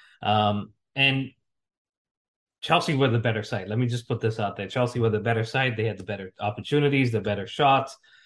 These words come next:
Um, there was a penalty shot in the thirtieth minute from Jess Fleming, uh, that was not given. Brighton were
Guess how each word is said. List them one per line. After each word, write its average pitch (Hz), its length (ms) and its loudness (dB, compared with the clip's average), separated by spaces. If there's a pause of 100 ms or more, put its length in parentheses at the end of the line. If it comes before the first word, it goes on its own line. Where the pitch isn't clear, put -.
(240)
Um, 98 500 -2 (140)
there 113 120 -2
was 104 80 -2
a 104 60 -12
penalty 143 420 2
shot 139 320 4
in 127 100 -2
the 123 80 0
thirtieth 135 400 -2
minute 123 260 -2
from 117 200 -6
Jess 117 300 -4
Fleming, 117 520 -2 (400)
uh, 98 440 -4
that 110 160 -2
was 104 200 -4
not 110 240 -6
given. 110 520 0
Brighton 113 340 -4
were 104 280 -8